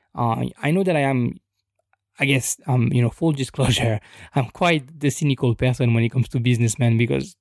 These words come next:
um, well, they're not really in love. They're not really in it, sorry, for the love of the game or, or for the love of the club. Um,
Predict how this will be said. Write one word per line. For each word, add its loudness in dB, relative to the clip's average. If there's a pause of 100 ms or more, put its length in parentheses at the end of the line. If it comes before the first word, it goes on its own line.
(120)
um, 0
well, 0 (500)
they're -2
not 0
really 2
in 2
love. -2 (380)
They're -2
not 0
really 0
in 0
it, 0
sorry, 0
for -2
the -2
love 0 (380)
of -2
the 2
game 2
or, -2
or -4
for -6
the 2
love 2
of -10
the -10
club. 0 (500)
Um, 0